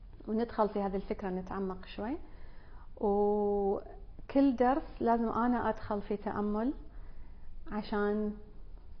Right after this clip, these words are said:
ينولد، <laughs> عشان يطلع. ففعلًا لازم أكرس وقت كثير من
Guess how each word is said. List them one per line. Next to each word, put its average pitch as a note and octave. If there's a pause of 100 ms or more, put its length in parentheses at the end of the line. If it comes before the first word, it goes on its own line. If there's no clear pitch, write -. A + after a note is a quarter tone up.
(340)
ينولد، G3+ (480)
<laughs> -
عشان G3+
يطلع. - (800)
ففعلًا G3+
لازم A3
أكرس G#3 (160)
وقت A#3 (120)
كثير A3
من F#3+